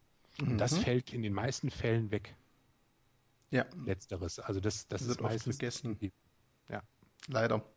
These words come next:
Speaker 2: Ähm, passiert manchmal ja auch bei so Technik, ne? Dass man sich dann über die Spielzeuge freut, aber dabei ganz vergisst, dass sie ja eigentlich nur Mittel zum Zweck sind und nicht
Speaker 1: <laughs> Ja.
Speaker 2: Selbstzweck werden sollen. Soll ja vorkommen.
Speaker 1: Genau.
Speaker 2: <clears throat> Theoretisch
Speaker 1: Ja.
Speaker 2: natürlich nur.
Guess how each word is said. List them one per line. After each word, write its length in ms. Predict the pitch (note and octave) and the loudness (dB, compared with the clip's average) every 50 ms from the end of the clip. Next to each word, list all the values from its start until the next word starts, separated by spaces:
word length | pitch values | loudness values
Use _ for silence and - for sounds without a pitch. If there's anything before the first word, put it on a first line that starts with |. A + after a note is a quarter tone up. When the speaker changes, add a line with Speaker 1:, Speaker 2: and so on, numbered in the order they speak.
| - - - - - - - - - - - - | -20 -20 -18 -16 -12 -12 -12 -12 -12 -12 -6 -2
Speaker 2:
Ähm, 260 | - B2+ B2 A#2 - | 0 0 0 -2 -4
passiert 460 | - - D3 C#3 - - D#3+ D#3+ - | -2 0 2 4 6 6 4 4 6
manchmal 340 | C#3+ C3 C3 C#3 - C#3 B2+ | 4 4 4 4 4 4 6
ja 100 | B2 A2+ | 6 6
auch 100 | A#2+ A#2+ | 6 4
bei 100 | - - | 2 0
so 140 | B2+ - B2 | 0 0 -2
Technik, 480 | - - C3+ B2 - - A2 - - C#3+ | -2 -2 -4 -2 0 -2 -2 -2 0 0
ne? 160 | C3+ F3 A3 - - - | 0 0 0 -2 -6 -4
Dass 160 | - A#2 A2+ - | -2 -2 -2 0
man 100 | C3 A2+ | 0 0
sich 120 | A2+ G#2+ | 0 2
dann 200 | - A#2+ A2+ A#2 | 2 2 2 2
über 140 | B2+ A#2 A#2+ | 2 0 0
die 80 | A#2 | 0
Spielzeuge 560 | B2 - - - D3 D#3 - - C#3+ C3+ C3 B2+ | 0 0 0 0 -2 0 2 2 4 4 4 2
freut, 380 | C3 - - - A#2 C3 - | 0 0 4 4 4 4 4
aber 160 | B2+ A#2+ A#2+ | 2 0 2
dabei 200 | A#2+ A#2+ A#2 A#2 | 2 4 2 2
ganz 280 | A#2+ A#2+ A#2+ A#2+ A#2+ - | 4 4 2 2 0 0
vergisst, 420 | - B2 - - C3+ C#3 - - | -4 -4 0 0 0 0 0 -4
dass 140 | C3+ A#2+ - | -4 -4 -2
sie 80 | - B2+ | 0 0
ja 160 | A#2 A#2+ - | 0 2 2
eigentlich 340 | C3 C3 B2+ B2+ C3+ B2+ - | 2 0 2 0 0 0 0
nur 100 | C3 B2 | 2 2
Mittel 240 | A#2+ B2+ - C3 B2+ | 2 2 0 -2 -6
zum 200 | - B2 A#2 - | -2 -2 -2 -2
Zweck 320 | - - - A#2+ - - | 0 0 0 0 0 -2
sind 260 | - - C#3 C3+ A#2+ | 0 2 2 2 2
und 160 | B2 A#2+ - | 0 0 2
nicht 0 | |
Speaker 1:
<laughs> 180 | - - - - | 4 4 4 4
Ja. 60 | G#4 | 2
Speaker 2:
Selbstzweck 560 | - - - A#3 A#3 - - - - A2+ - | 2 6 6 6 6 4 0 -2 -2 0 2
werden 320 | - A2+ A2 A2 G#2 - G#2+ | 4 4 4 4 4 2 2
sollen. 480 | G#2 G#2 G#2 A2+ A#2 A#2 A2+ G#2+ G#2+ | 4 6 8 10 10 10 10 8 6
Soll 400 | G#2+ - - - - E3 G#3+ A#3+ | 4 0 2 6 8 8 8 8
ja 80 | D4 D4 | 6 4
vorkommen. 640 | - - - C3+ C3 C#3 D#3+ B2+ G#2+ F#2 F2+ - - _ _ - | 4 6 6 6 6 6 4 2 2 2 2 -2 -6 _ _ 10
Speaker 1:
Genau. 320 | D#3 E3+ - B2 G2+ - - - | 12 12 12 12 8 4 -2 -10
Speaker 2:
<clears throat> 160 | - - - | -16 -10 -2
Theoretisch 460 | - - A#2+ A#2 A2+ A2+ - C#3 - - | 4 4 6 6 6 2 0 0 -2 -2
Speaker 1:
Ja. 60 | B2 | -2
Speaker 2:
natürlich 320 | C3 - - - - - | 0 0 -2 -2 -2 -2
nur. 200 | B2 A#2 A2 - | -2 -2 -2 -2